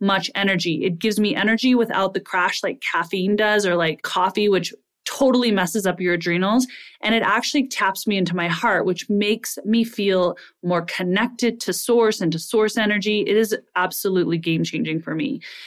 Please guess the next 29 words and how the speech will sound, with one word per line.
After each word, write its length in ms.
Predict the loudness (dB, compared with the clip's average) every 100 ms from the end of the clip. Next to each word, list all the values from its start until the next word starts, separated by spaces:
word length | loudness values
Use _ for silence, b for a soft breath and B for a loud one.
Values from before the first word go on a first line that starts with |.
| B
And 80 | 0
when 140 | 2
I 100 | 2
discovered 540 | 2 2 0 2 2 0
the 80 |
superfood 580 | -2 -2 -2 -2 -2 0
that 140 | -2 -6
cacao 420 | -8 -4 0 2
is, 320 | 2 2 0 -2
I 240 | 2 6
knew 500 | 8 8 6 4 2 0
I 260 | 0 4
needed 360 | 6 6 4 2
to 80 | 0
bring 240 | 2 2
it 120 | 2 0
to 100 | -2
the 80 |
masses 680 | 0 2 0 2 2 2 0 B B
so 380 | B 0 2 0 -2
everyone 520 | 2 4 4 4 2
could 140 | 0
experience 640 | -2 -2 -2 0 2 0 -2
a 80 | -6
healthy 400 | -2 -2 0 0
alternative 680 | 0 -2 -4 0 0 0 -4
to 200 | -8 -2
energy 380 | 2 2 0
drinks, 480 | 0 0 0 -2 -6